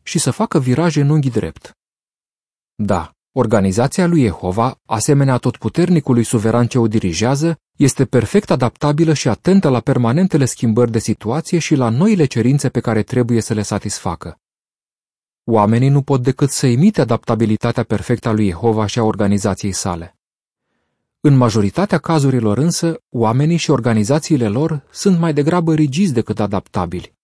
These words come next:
mai degrabă nerezonabili decât flexibili. Să ilustrăm.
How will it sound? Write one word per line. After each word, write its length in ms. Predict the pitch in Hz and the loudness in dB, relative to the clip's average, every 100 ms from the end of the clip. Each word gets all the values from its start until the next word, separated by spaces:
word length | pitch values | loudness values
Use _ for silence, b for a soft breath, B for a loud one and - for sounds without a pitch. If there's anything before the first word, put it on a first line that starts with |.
| _ | _
mai 180 | - 117 | -2 2
degrabă 420 | 113 120 135 131 | 2 2 2 2
nerezonabili 720 | 131 139 131 117 123 202 175 107 | 2 2 2 2 0 0 0 -2
decât 280 | 104 104 | -2 -4
flexibili. 680 | - 98 - 101 87 82 - _ _ _ _ _ _ _ _ _ _ | -6 -8 -6 -6 -6 -8 -14 _ _ _ _ _ _ _ _ _ _
Să 200 | - - | -8 0
ilustrăm. 640 | 190 180 - - 85 78 | 2 2 0 -2 -2 -4